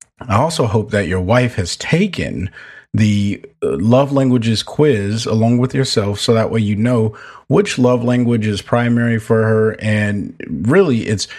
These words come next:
it's a rack and stack of one all the way to five, right? The primary love language, secondary, the third, the fourth,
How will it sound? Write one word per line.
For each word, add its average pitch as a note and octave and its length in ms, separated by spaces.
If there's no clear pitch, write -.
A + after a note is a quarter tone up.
it's C#3 160
a C3 60
rack B2 280
and A#2+ 140
stack A2+ 400
of F#2+ 180
one C#3 540
all A#2+ 140
the A#2 80
way A#2 180
to G#2 80
five, C2 540
right? A#2 280
The G2+ 100
primary B2+ 540
love B2+ 240
language, B2 480
secondary, A#2 680
the G2 120
third, A2 560
the G2+ 80
fourth, G#2 400